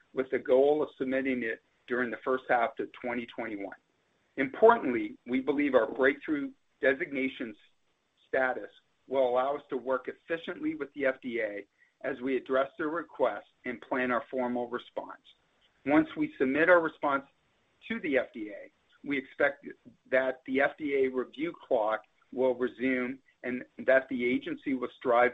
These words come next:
to achieve its hundred fifty-day goal. We look forward to facilitating the F D A's review of our submission and to provi-, providing additional details on our planned commercial strategy as we draw closer to obtaining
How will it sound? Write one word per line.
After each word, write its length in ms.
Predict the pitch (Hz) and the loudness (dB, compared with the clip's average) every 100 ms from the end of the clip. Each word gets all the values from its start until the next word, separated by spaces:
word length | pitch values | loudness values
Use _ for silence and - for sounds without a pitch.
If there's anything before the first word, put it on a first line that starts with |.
| - | -2
to 120 | 127 | -4
achieve 460 | 107 - 131 120 113 | -4 -6 -6 -6 -6
its 140 | 104 | -6
hundred 460 | 123 139 131 127 113 | -6 -2 -2 -4 -4
fifty-day 520 | 123 - 120 113 107 104 | -6 -6 -8 -6 -6 -4
goal. 320 | 110 98 - _ _ _ - _ | -4 -4 -6 _ _ _ -20 _
We 140 | 135 139 | -6 -2
look 180 | 139 - - | -2 -4 -2
forward 320 | 139 147 147 | 2 2 0
to 80 | 135 - | -6 -8
facilitating 840 | 135 - 151 165 156 156 135 139 | -8 -2 0 0 -2 -2 -2 -2
the 100 | 123 | 2
F 160 | 127 - | 2 2
D 160 | 139 127 | 0 0
A's 120 | 120 | 0
review 420 | 113 110 117 127 | -6 -8 -2 0
of 120 | 135 127 | 2 2
our 160 | 113 - | 0 -4
submission 500 | 113 120 117 104 98 - _ _ _ | -8 -6 -8 -10 -14 -20 _ _ _
and 160 | 127 127 | -6 -6
to 80 | |
provi-, 540 | 117 127 123 127 135 - - | 0 2 4 6 4 4 -2
providing 560 | 151 131 131 135 135 120 | -4 2 2 2 -4 -8
additional 420 | 117 139 - 143 | -8 -8 -6 -10
details 580 | 127 127 127 127 110 110 - _ _ | -8 -12 -6 -2 -2 -4 -10 _ _
on 140 | 123 113 | -6 -6
our 80 | |
planned 380 | 107 - 127 123 - | -6 -6 -4 -6 -8
commercial 580 | 123 123 - 123 113 _ _ _ - | -6 -6 -6 -8 -8 _ _ _ -12
strategy 540 | - 117 120 110 113 110 | 2 4 4 0 -8 -12
as 60 | 107 | -12
we 100 | 123 | -14
draw 400 | 117 120 113 110 - _ _ _ _ - | -6 -4 -2 -4 -6 _ _ _ _ -8
closer 600 | - 147 151 170 147 - | -2 0 -2 -4 -6 -4
to 140 | 135 | -4
obtaining 600 | 113 - - 123 123 113 | -4 -8 -10 -6 -6 -6